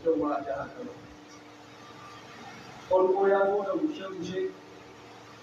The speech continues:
ya rusa dukiyar al'ummar Kano, yanzu kuma yana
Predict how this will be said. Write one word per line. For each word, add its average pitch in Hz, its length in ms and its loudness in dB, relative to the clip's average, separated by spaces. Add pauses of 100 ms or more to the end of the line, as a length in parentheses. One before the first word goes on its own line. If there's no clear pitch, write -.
ya - 160 6
rusa - 320 2
dukiyar - 480 0
al'ummar - 540 2
Kano, 190 280 -2 (760)
yanzu 165 320 4
kuma 214 200 4
yana 214 200 4